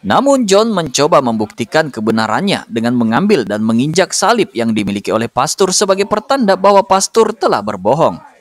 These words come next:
Melihat situasi tersebut, Yabushige menolak permintaan pastor yang ingin John dihukum mati.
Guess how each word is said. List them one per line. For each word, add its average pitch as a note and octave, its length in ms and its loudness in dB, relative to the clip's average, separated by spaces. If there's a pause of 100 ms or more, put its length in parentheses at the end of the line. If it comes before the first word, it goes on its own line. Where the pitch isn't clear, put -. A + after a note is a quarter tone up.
(240)
Melihat G#3+ 320 2
situasi D3+ 560 -2
tersebut, C3 560 0 (160)
Yabushige E3 720 0
menolak C#3+ 480 0
permintaan G#2 480 -4
pastor C3+ 400 -2
yang F#2+ 160 -6
ingin D3 320 -4
John F#3+ 240 4
dihukum G#2 320 -6
mati. - 400 -2